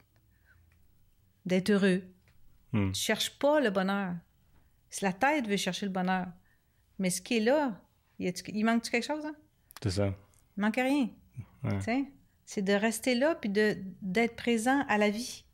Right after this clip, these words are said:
Speaker 2: Hmm.
Speaker 1: Tu sais ? Fait que quoi que tu vives, oui, il y a des stress. Écoute, je suis stressée des fois, là. Tu sais, tu parleras à mon chum.
Speaker 2: <laughs>
Speaker 1: <laughs> Je suis stressée des fois. Mais je, c'est comme, je me ramène.
Speaker 2: Ah,
Speaker 1: C'est,
Speaker 2: ouais.
Speaker 1: c'est ça qui est important, c'est de se ramener,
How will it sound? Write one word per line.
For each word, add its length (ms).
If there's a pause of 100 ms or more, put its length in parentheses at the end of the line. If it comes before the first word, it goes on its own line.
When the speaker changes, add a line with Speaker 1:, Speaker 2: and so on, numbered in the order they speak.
(200)
Speaker 2:
Hmm. 180 (200)
Speaker 1:
Tu 60
sais ? 200 (160)
Fait 100
que 100 (120)
quoi 220
que 80
tu 180
vives, 460
oui, 200
il 20
y 40
a 20
des 160
stress. 420
Écoute, 200
je 60
suis 40
stressée 340
des 140
fois, 180
là. 180
Tu 100
sais, 280
tu 80
parleras 240
à 20
mon 140
chum. 240 (140)
Speaker 2:
<laughs> 260
Speaker 1:
<laughs> 400
Je 40
suis 80
stressée 360
des 160
fois. 240 (440)
Mais 380 (380)
je, 240 (320)
c'est 260
comme, 280 (100)
je 160
me 100
ramène. 640 (140)
Speaker 2:
Ah, 260
Speaker 1:
C'est, 120
Speaker 2:
ouais. 60
Speaker 1:
c'est 120
ça 180
qui 80
est 80
important, 360
c'est 120
de 120
se 100
ramener, 480